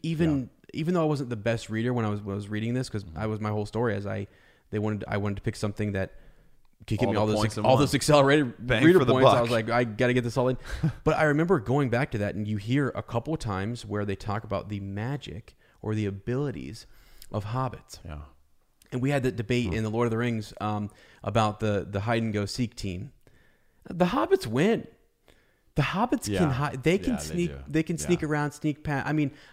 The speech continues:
Speaker 1: I get it. Like when truly, when, when, like most of the time they don't care. They're
Speaker 2: Yeah.
Speaker 1: not really trying. They're not.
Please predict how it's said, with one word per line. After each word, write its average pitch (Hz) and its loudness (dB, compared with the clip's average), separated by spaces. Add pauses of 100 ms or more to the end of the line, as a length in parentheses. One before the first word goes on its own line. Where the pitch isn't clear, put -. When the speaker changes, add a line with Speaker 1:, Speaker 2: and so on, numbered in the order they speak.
(100)
Speaker 1:
I 190 -2
get 151 -2
it. 113 -4 (600)
Like 131 0
when 135 0
truly, 175 -2
when, 135 2
when, 127 -2 (120)
like - -8
most 180 0
of - -12
the - -8
time 147 -4
they 117 0
don't 117 -6
care. - -10 (240)
They're 139 2
Speaker 2:
Yeah. 143 -2
Speaker 1:
not 156 -4
really 135 0
trying. 113 -4
They're 107 -6
not. 107 -8